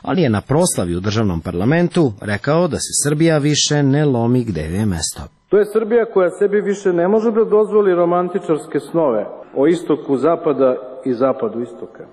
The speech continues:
Speaker 2: niti bilo kakav avanturizam kojeg smo se u sopstvenoj istoriji toliko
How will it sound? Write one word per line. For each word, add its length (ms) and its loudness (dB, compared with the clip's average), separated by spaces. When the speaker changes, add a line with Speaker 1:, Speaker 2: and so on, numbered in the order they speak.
Speaker 2:
niti 280 2
bilo 260 4
kakav 380 0
avanturizam 680 0
kojeg 280 2
smo 140 -2
se 120 -2
u 60 2
sopstvenoj 520 0
istoriji 480 2
toliko 320 -2